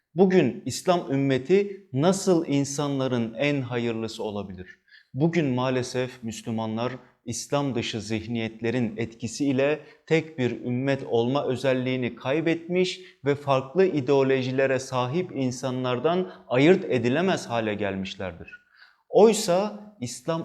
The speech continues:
ümmeti insanların en hayırlısıdır ve Müslümanlar İslam'ı anlayıp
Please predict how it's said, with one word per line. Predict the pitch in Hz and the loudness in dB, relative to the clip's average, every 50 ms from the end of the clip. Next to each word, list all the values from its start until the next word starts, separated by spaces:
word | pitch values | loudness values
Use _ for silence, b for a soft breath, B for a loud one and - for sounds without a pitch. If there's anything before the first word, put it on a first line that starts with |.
| - - | -6 -6
ümmeti | 135 135 135 135 127 127 127 151 165 175 170 170 - - - _ _ | -4 -4 -4 -4 -4 -4 -4 -2 -2 -2 -4 -6 -10 -20 -20 _ _
insanların | - 127 131 127 127 - 156 143 143 143 139 139 135 135 127 113 98 104 - | -4 -2 -2 -2 -4 -6 -6 -6 -4 -4 -2 -2 -2 0 -2 -2 -4 -6 -4
en | - 143 175 190 190 170 156 | -2 2 2 2 2 2 0
hayırlısıdır | 135 127 135 127 117 113 107 107 107 - - 101 92 95 92 - B B B - - | -2 -2 -2 -2 -2 -2 -2 -4 -8 -8 -8 -8 -8 -8 -10 -12 B B B -10 -6
ve | 151 160 | -4 -4
Müslümanlar | 160 156 147 - - - 156 151 156 151 147 151 147 139 123 - - | -2 -4 -6 -6 -8 -6 -6 -4 -4 -4 -6 -4 -4 -4 -4 -4 -6
İslam'ı | 123 123 - - 143 135 131 135 135 135 | -10 -10 -8 -6 -4 -4 -2 -2 -2 -2
anlayıp | 135 - 120 123 120 117 117 117 117 110 113 - - | -2 -2 -2 -2 -2 -2 -2 -2 -4 -4 -6 -8 -18